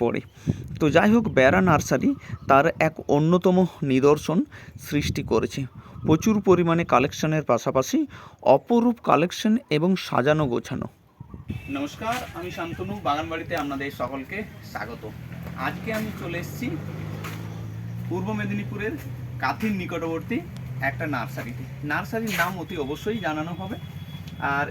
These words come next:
এই যে কালেকশন, অসাধারণ কালেকশন। আপনারা দেখতেই পাচ্ছেন যে এই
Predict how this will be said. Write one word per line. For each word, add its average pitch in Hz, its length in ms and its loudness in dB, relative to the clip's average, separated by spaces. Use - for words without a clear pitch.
এই 226 160 0
যে 247 60 0
কালেকশন, 156 440 -2
অসাধারণ 214 480 2
কালেকশন। 139 320 -4
আপনারা 214 260 -2
দেখতেই 233 360 -4
পাচ্ছেন 185 360 -4
যে 190 100 0
এই 240 80 0